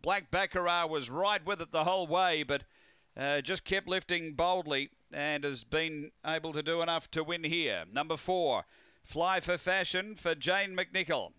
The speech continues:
Uh, that makes it two wins from four starts here. Been placed two of the other two as well.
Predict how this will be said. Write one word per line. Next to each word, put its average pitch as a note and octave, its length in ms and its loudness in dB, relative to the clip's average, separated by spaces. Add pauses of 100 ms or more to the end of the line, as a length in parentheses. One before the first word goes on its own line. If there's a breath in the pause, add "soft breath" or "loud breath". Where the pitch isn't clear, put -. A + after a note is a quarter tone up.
(140)
Uh, C#3 240 2
that D3 180 0
makes D#3+ 280 0
it D3+ 120 -4
two F#3+ 220 2
wins F#3+ 240 -2
from E3+ 220 -4
four F#3+ 260 -2
starts F#3 440 0
here. E3+ 300 2 (400 soft breath)
Been D#3 220 -2
placed E3+ 420 0
two F3+ 140 0
of F3 60 -2
the F3 100 2
other D#3+ 180 0
two F3 260 0
as C#3 140 -2
well. D#3 420 2